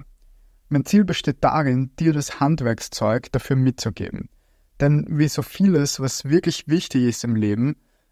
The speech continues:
erlernen wir leider auch die Grundlagen der finanziellen Intelligenz nicht in der Schule. Das Wissen, das ich dir in diesem Kapitel vermitteln möchte, habe ich aus unzähligen Büchern, Studienmaterialien, Artikeln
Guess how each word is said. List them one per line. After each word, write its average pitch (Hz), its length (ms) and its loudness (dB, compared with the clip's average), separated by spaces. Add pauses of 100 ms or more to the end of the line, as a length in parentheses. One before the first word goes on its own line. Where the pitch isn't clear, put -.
erlernen 151 400 4
wir 151 100 4
leider 139 360 0
auch 143 100 -6
die - 160 -6
Grundlagen 143 580 2
der 131 120 0
finanziellen 135 580 0
Intelligenz 127 920 -4
nicht 127 300 -2
in 110 80 4
der 104 100 2
Schule. - 360 -8 (800)
Das 139 200 -2
Wissen, 170 540 4
das 135 140 -2
ich 131 160 -2
dir 139 140 2
in 139 120 0
diesem 170 300 2
Kapitel 151 400 -2
vermitteln 135 480 0
möchte, 113 480 -4 (420)
habe 156 180 2
ich 160 100 2
aus 151 100 0
unzähligen 170 720 2
Büchern, 160 720 0
Studienmaterialien, 139 1400 2
Artikeln 156 760 0